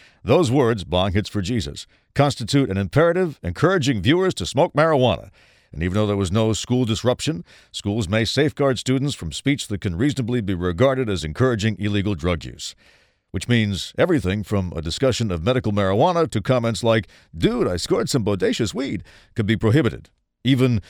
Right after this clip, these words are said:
"Dude, I scored some bodacious weed for Jesus," could be prohibited. The Christmas wassail song could be prohibited,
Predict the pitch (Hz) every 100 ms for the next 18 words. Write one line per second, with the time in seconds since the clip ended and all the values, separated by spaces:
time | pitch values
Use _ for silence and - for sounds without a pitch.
0 | - 87 165 247 156 123 - 233 156 147
1 | 131 - 214 139 135 185 156 139 262 170
2 | 71 - _ _ _ 85 90 82 98 78
3 | 57 - _ _ _ _ 92 - 185 185
4 | 110 196 233 - 117 - 120 98 78 87
5 | 98 107 90 73